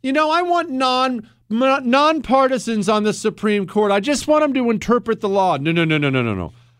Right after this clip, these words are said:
That was old, younger, more naive Jesse. Current Jesse, I want the most partisan animals, right-wing lunatics I can find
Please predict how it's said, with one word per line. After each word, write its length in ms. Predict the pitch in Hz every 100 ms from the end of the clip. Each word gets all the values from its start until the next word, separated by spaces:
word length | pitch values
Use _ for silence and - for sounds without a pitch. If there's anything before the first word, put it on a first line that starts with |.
| _ -
That 160 | 156 165
was 180 | 175
old, 640 | - 156 165 170 175 170 143 _
younger, 680 | - 143 165 156 160 160 156 _ _
more 240 | 120 156 160
naive 400 | 147 147 160 135
Jesse. 480 | 135 101 - 71 - _ _ _ _ _ _ _ _ -
Current 300 | 170 190 220
Jesse, 560 | 214 220 220 254 247 - _ _ _ -
I 120 | 160
want 240 | 196 196 147
the 100 | 160
most 360 | 156 139 - - -
partisan 760 | - 196 214 214 - 226 214 - -
animals, 760 | 180 190 202 190 208 214 - - _ _
right-wing 880 | 113 147 196 220 240 196 180 220 208
lunatics 800 | 175 208 214 220 - 226 220 - -
I 100 | 170
can 220 | 170 151
find 600 | - 214 202 226 240 240